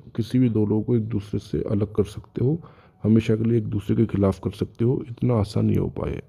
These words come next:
एक बार इस उपाय को कीजिए, इसका फ़ायदा लीजिए। इसी के साथ दोस्तों अब हम आपसे विदा लेते हैं, मुलाकात होगी अगली नई वीडियो में और हमारे चैनल को ज़रूर सब्सक्राइब करें, वीडियो को लाइक करें। इसी के साथ नमस्कार,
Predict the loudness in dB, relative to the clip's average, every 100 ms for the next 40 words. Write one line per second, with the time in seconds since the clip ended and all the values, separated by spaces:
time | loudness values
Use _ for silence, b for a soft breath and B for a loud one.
0 | -4 -2 4 4 2 0 2 0 0 -4
1 | -2 0 0 B B B B -8 -4 -2
2 | -2 0 2 4 4 2 0 -2 -4 -4
3 | -2 -2 -2 0 -2 0 2 4 4 2
4 | 0 -2 0 2 2 0 0 -2 0 2
5 | 2 2 -2 -2 -2 0 2 2 4 2
6 | 2 0 0 2 2 0 B B B -4
7 | 0 2 4 2 2 2 2 2 2 2
8 | 2 2 0 -6 -4 0 0 0 0 2
9 | 4 4 2 0 0 -4 -2 0 0 0
10 | 0 0 -2 -4 -4 -4 -4 -6 -6 -6
11 | -6